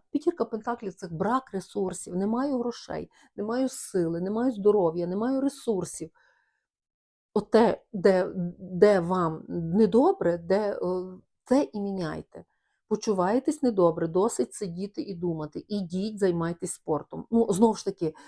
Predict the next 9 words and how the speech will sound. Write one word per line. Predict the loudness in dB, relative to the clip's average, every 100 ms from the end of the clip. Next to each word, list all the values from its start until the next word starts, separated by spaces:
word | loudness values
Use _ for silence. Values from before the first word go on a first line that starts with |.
| -20 -4
підставляйте | -4 2 0 4 2 2 -2
під | -8 -8
себе, | -6 -6 -6
під | -10
свою | -8 -6
ситуацію, | -6 -6 -2 -2 -2 -2 -4 2
чого | 4 4 0
ви | -2
потребуєте. | -6 -4 -4 -2 -2 -2 -4 -12